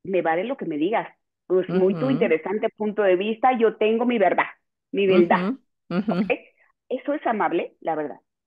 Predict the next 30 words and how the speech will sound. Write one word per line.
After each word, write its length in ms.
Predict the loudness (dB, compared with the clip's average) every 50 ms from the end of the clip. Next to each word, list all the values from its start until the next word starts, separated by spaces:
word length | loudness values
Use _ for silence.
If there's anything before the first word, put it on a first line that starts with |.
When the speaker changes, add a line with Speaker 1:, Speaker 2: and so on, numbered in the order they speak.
| _ _ _ _ _ -2
Speaker 2:
No, 240 | 0 0 0 0
claro 220 | -2 -4 -6 -6 -6
que 120 | -8 -10
no. 400 | -8 -10 -10 -10 -10 -12 -14 _ _ _ _ _ _ _ _ _ _ _
Speaker 1:
Es, 120 | -6 -6 -6 -8 -16 -20 _ _ _
por 140 | -2 -2 -2
eso 160 | 0 -2 -2 -2
te 100 | 0 0
dije, 220 | 0 2 0 -2
es 80 | -4 -2
como, 320 | -4 -2 0 0 -2 0 2
"Mm, 400 | 2 4 4 4 2 0 -4 -12 _ _ _ _ _ _ _
Speaker 2:
Ujú. 680 | -2 -2 -2 0 -2 -2 -2 -2 -2 -4 -4 -4 0
Speaker 1:
me 120 | 0 2 2
vale", 360 | 2 0 0 0 0 -2 -2 _ _ _ _ _
¿no? 140 | -6 -4 -4
O 60 | -4 -4
sea, 140 | -4 -4 -4 -8 -16 _ _ -10
pues 180 | -10 -8 -4 -4
muy 180 | -4 -2 -2
interesante 580 | -2 -2 -2 -2 -2 -2 -6 -8 -8 -6 -8 -8
tu 120 | -10 -10 -12
punto 280 | -10 -12 -10 -8 -8
de 60 | -6
vista. 320 | -4 -6 -6 -6 -12 -10 -8
No, 240 | -6 -2 -2 -2 -2
no, 160 | -2 -4 -4
no, 120 | -4 -6 -6
no, 100 | -6 -6 -6 -8 -8 -10
no. 60 | -10